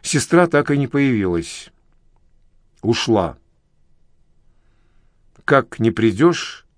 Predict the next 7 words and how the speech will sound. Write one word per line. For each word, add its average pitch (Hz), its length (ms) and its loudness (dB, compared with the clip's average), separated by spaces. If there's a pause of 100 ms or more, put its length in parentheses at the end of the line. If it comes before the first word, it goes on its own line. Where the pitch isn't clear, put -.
(120)
она 120 260 2
ушла. 104 560 -2 (920)
Что - 240 4
бы 170 100 6
это 165 140 4
могло 147 280 2
значить? 117 760 -4